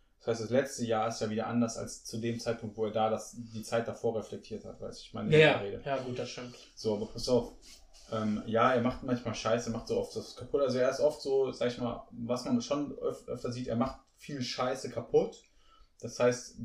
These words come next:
Speaker 1: was er da macht, das kostet immer viel Geld und dann denk-, denkt man sich aus so einer normalen Sicht so, ey, guck mal, andere Leute sind, keine Ahnung, haben wenig Geld, sind obdachlos und so, du machst, keine Ahnung, Sachen im Wert von X Y Euro, sch-, machst du für dein Video die ganze Zeit kaputt oder machst
Speaker 2: Ja,
Speaker 1: du
Speaker 2: ja.
Speaker 1: eine Scheiße, die voll teuer ist,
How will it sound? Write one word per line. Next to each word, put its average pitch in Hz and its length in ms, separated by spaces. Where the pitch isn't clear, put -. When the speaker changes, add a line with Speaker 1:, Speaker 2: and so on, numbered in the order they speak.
Speaker 1:
was 117 240
er 131 80
da 113 100
macht, 123 360
das - 120
kostet 143 340
immer 120 140
viel 117 180
Geld 127 300
und 113 100
dann 117 160
denk-, 120 280
denkt 120 180
man 120 140
sich 117 140
aus 117 160
so 120 60
einer 113 100
normalen 113 340
Sicht 113 140
so, - 80
ey, 117 200
guck 127 120
mal, 123 200
andere 123 220
Leute 117 560
sind, 113 340
keine 117 180
Ahnung, 110 140
haben 110 180
wenig 123 300
Geld, 113 380
sind - 320
obdachlos 117 440
und 107 60
so, 107 160
du 110 160
machst, 117 340
keine 120 140
Ahnung, 107 240
Sachen 117 380
im 110 100
Wert 113 180
von 120 200
X 123 160
Y 113 600
Euro, 117 640
sch-, - 260
machst 127 280
du 123 40
für - 120
dein 107 180
Video 120 160
die 107 80
ganze 107 220
Zeit 113 80
kaputt - 420
oder 120 160
machst 131 140
Speaker 2:
Ja, 127 80
Speaker 1:
du 123 60
Speaker 2:
ja. - 20
Speaker 1:
eine 117 100
Scheiße, 120 420
die 107 60
voll 107 160
teuer 110 280
ist, - 140